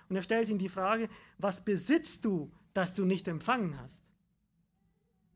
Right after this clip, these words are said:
Wenn du es aber empfangen hast, was rühmst du dich oder was gibst du damit an, als wenn du es nicht von mir bekommen hättest?“ Kann ein Mensch sich echte Schönheit aneignen?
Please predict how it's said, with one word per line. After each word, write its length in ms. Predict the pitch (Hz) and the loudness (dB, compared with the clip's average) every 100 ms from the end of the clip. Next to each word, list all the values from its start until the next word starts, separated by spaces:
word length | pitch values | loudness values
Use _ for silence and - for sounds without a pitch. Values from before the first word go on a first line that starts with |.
| _ _ - | _ _ 2
Wenn 160 | 202 | 4
du 80 | 277 | 4
es 100 | 247 | 4
aber 240 | 226 240 240 | 2 2 2
empfangen 460 | 220 247 220 190 | 2 4 4 4
hast, 240 | 226 262 226 | 0 2 4
was 240 | 214 - | 2 4
rühmst 340 | 254 330 320 | 4 6 4
du 80 | 277 | 0
dich 220 | 208 190 | 0 0
oder 200 | 226 226 220 - - | 2 0 0 -10 0
was 220 | 208 202 | 0 2
gibst 260 | 294 302 - | 2 2 0
du 60 | |
damit 300 | 247 233 226 | 2 4 2
an, 440 | - 254 294 175 - - - | 2 0 2 0 -6 -12 -2
als 240 | 202 196 | -2 2
wenn 120 | 247 | 2
du 60 | 247 | 2
es 120 | 233 | 0
nicht 140 | 233 | -2
von 140 | - 226 | 2 4
mir 140 | 240 | 4
bekommen 440 | 233 233 262 285 240 | 2 2 2 4 2
hättest?“ 460 | 185 185 147 - _ _ _ _ _ _ _ _ _ _ _ _ _ _ _ _ _ _ _ _ _ _ _ _ _ _ _ _ _ _ _ _ _ _ _ | 2 0 -6 -10 _ _ _ _ _ _ _ _ _ _ _ _ _ _ _ _ _ _ _ _ _ _ _ _ _ _ _ _ _ _ _ _ _ _ _
Kann 180 | - 240 | 0 2
ein 120 | 262 | 4
Mensch 180 | 240 262 | 4 4
sich 220 | 254 220 | 0 -2
echte 240 | - 233 233 | -2 -2 -2
Schönheit 500 | - 240 226 202 190 | 0 0 2 0 0
aneignen? 680 | 220 226 165 160 180 190 | -4 -2 -2 -2 -2 -4